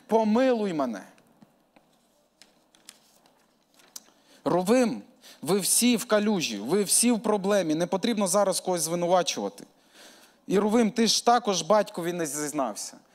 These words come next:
Ти ж також батькові ж не сказав, Рувим. Ти ж також, виходить, неправдомовець. Ми інколи самі по вуха в гріхах, але шукаємо, щоб хтось все одно був грішнішим за нас.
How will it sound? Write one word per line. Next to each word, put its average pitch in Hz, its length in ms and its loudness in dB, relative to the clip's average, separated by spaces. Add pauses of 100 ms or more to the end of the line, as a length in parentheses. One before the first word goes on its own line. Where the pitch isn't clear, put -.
Ти 247 120 -2
ж - 100 -4
також 240 300 0
батькові 160 420 -2
ж 135 100 -6
не 143 100 -4
сказав, 123 480 -4
Рувим. 143 340 -6 (1040)
Ти 247 120 2
ж - 140 -2
також, 226 380 0
виходить, 202 460 -2
неправдомовець. 202 1000 0 (880)
Ми 233 120 2
інколи 233 460 2
самі 226 340 4
по 190 140 0
вуха 202 260 4
в 160 80 0
гріхах, 196 420 0
але 180 220 2
шукаємо, 214 560 0
щоб 175 240 -2
хтось 247 380 2
все - 220 2
одно 185 360 2
був 190 300 -2
грішнішим 175 640 -4
за 147 160 -2
нас. 117 500 -6